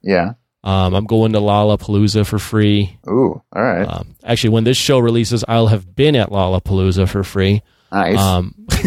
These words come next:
Speaker 2: <laughs> and then, uh, I plan to do, uh, Florida Georgia Line. I've never been to a country concert, so I'm gonna do that.
Speaker 1: Oh, that'd be, I bet that'd be good.
Speaker 2: Yeah, I've never actually done it. Um, I hear, I've a lo-, I like some of the music. I'm not, like, the biggest country fan.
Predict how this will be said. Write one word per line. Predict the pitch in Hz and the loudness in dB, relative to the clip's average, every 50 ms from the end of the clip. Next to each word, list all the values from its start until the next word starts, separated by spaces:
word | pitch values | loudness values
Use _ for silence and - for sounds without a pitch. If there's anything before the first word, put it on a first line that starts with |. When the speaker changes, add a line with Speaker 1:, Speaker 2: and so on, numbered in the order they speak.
| - - - | 0 0 0
Speaker 2:
<laughs> | - - - - - - - _ | -2 -2 -8 -20 -20 -20 -18 _
and | - 120 120 | -6 -2 0
then, | 123 120 120 120 | 2 2 2 2
uh, | 117 110 107 101 - | 2 2 2 0 -2
I | - 117 | -4 -4
plan | - - - 127 123 123 123 120 | -4 -2 0 0 2 2 2 2
to | 120 | 0
do, | 117 110 120 123 120 120 120 120 120 120 117 117 | -2 0 0 2 2 4 4 4 4 4 4 2
uh, | 117 113 113 110 110 110 | 2 2 2 2 0 0
Florida | 110 - - 120 120 117 117 110 | -2 -2 -2 0 2 2 2 2
Georgia | 107 120 120 117 104 110 | 2 0 0 2 0 0
Line. | 107 107 107 110 110 117 123 120 | 2 2 2 4 2 2 2 0
I've | 98 107 | 0 2
never | 107 101 95 | 0 2 2
been | 107 104 | 2 2
to | 104 | 2
a | 98 95 | 0 0
country | - 110 104 101 - 104 | 0 -4 -4 -2 -4 -4
concert, | - 110 104 107 104 - 113 120 - - | -2 0 0 0 0 0 -2 -2 -2 -4
so | - 101 | -8 -4
I'm | 101 | -4
gonna | 98 95 | -2 0
do | 101 104 98 | 2 2 2
that. | 98 101 101 107 107 - - _ _ _ - _ | 4 4 2 2 0 0 -4 _ _ _ -20 _
Speaker 1:
Oh, | - 156 202 - - - | -4 0 0 0 0 0
that'd | 110 151 190 | -2 -2 -2
be, | - 226 - | -2 -2 -2
I | - 262 | -4 -6
bet | 294 - 311 302 - - | -2 0 0 0 0 0
that'd | - 123 117 107 90 - | 0 0 0 0 -2 -4
be | 156 | -8
good. | - - - - - - - _ | -8 -6 -4 -4 -4 -6 -8 _
Speaker 2:
Yeah, | - 175 214 233 196 160 | -10 -4 0 0 2 2
I've | 143 139 | 2 2
never | 151 175 175 175 | 0 0 0 2
actually | 170 160 147 160 147 | 0 0 0 -2 -2
done | 120 107 120 120 123 | 0 0 0 2 2
it. | 143 165 - - _ _ _ - | 0 -2 -4 -8 _ _ _ -2
Um, | 117 110 107 104 104 | 0 2 2 2 2
I | 107 117 117 | 2 2 2
hear, | 120 131 131 | 2 2 2
I've | 123 123 120 | 2 2 2
a | 123 | 2
lo-, | 123 123 - | 0 2 2
I | 131 135 131 113 | 0 0 0 -2
like | 110 113 113 120 135 165 - - | -6 -4 0 0 0 0 -2 -6
some | - - 143 147 175 | -2 -2 0 0 0
of | 180 | -2
the | 180 | -2
music. | 190 214 214 196 202 - - | -2 0 0 0 0 0 0
I'm | 120 120 | 0 0
not, | 147 151 143 | 0 0 2
like, | 131 120 110 - | 0 0 -2 -2
the | - | -6
biggest | 98 - 117 113 131 - - | -2 -2 0 0 0 -2 0
country | - - 151 - - 156 156 | -2 -2 -2 0 0 0 0
fan. | - 160 170 170 175 170 | 2 0 0 0 0 -4